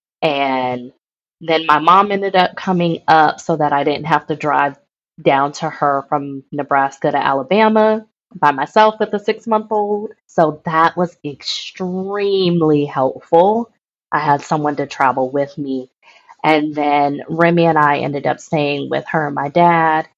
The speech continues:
until my husband graduated from officer training school. And then we ended up going to Florida where he did his training.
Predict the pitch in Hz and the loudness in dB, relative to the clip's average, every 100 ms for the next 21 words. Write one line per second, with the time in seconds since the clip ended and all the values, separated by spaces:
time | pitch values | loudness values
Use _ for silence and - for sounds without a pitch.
0 | _ - 147 139 - 156 147 143 135 - | _ -6 -6 -6 -4 0 2 2 -2 0
1 | 143 139 147 139 139 135 135 135 135 131 | -2 -2 -6 -4 -2 -2 -2 -4 -4 -4
2 | - 131 - 127 - - 135 - 139 131 | -2 -2 0 -2 -6 -10 -10 -6 -6 -4
3 | 127 - - 135 131 127 _ - - _ | -8 -14 -10 -8 -6 -10 _ -20 -20 _
4 | - 147 147 139 139 143 135 - 135 131 | -6 -6 -4 -6 -6 -6 -8 -6 -6 -6
5 | 131 123 120 - 127 120 - 151 _ 190 | -4 -2 -4 -6 -6 -6 -10 -16 _ 2
6 | 185 170 160 156 156 - 151 147 147 135 | 4 4 4 2 -4 -8 -8 -6 -10 -6
7 | 135 - 180 175 - - 165 151 147 143 | -6 -4 -4 -4 -6 -2 -2 -2 -6 -10